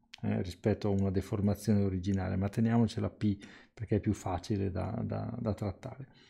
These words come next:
Ecco, dicevo, P non può andare sopra Q, ma se P va sopra Q, diciamo, su-, succede che il moto non è più iniettivo, perché i due punti occupano la stessa posizione, in questo caso sappiamo che le leggi stesse della meccanica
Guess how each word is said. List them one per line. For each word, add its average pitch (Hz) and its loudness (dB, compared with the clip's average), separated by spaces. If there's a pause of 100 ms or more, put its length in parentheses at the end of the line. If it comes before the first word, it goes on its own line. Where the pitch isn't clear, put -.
(420)
Ecco, 151 4
dicevo, 135 4
P 185 6
non 117 10
può 131 8
andare 110 4 (300)
sopra - 2
Q, - -2
ma 131 6
se - 2
P 185 4
va 127 4
sopra 139 0
Q, 135 2 (280)
diciamo, 127 4
su-, 170 2
succede 139 4
che 131 6
il 123 10
moto 123 6
non 117 8
è 107 6
più 113 2
iniettivo, 98 4
perché - -6
i 104 2
due 113 6
punti 110 4 (320)
occupano 110 6
la 101 4
stessa 101 0
posizione, 113 4
in 107 4
questo 101 0
caso 95 2
sappiamo 98 0 (260)
che - 0
le 107 8
leggi 104 6
stesse 107 2
della 98 4
meccanica 95 2